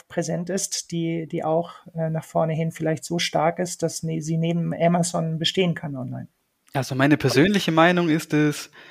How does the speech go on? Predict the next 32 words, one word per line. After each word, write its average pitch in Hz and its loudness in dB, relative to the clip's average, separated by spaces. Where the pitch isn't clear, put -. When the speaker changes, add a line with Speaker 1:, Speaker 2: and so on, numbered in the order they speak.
Speaker 2:
dass 120 2
es 131 -4
eigentlich 147 4
sinnvoller 175 6
ist, 165 0
den 143 4
Konsumenten 143 2
an 135 4
dem 147 2
Touchpoint 143 2
der 123 4
Customer 143 0
Journey 131 0
abzuholen, 165 2
ähm, 127 -4
wie 143 4
sie 135 4
eben 131 2
aussieht, 170 4
statt - 0
ihm 135 0
da 131 4
irgendeinen 127 0
Weg 135 4
vorzugeben, 139 2
beziehungsweise 127 0
zu - -4
versuchen, 139 2
ihm 127 0
eine 123 2
Plattform 127 4
aufzuzwingen. 117 -4